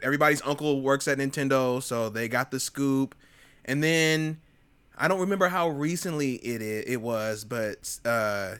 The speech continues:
Yoshio, uh, Sakamoto, the, um,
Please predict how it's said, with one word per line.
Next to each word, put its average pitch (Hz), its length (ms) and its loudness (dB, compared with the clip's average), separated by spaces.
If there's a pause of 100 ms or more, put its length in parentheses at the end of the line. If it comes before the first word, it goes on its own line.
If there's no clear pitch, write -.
(120)
Yoshio, 151 540 4
uh, 120 320 0
Sakamoto, 135 720 0 (420)
the, 107 540 -4
um, 101 480 -8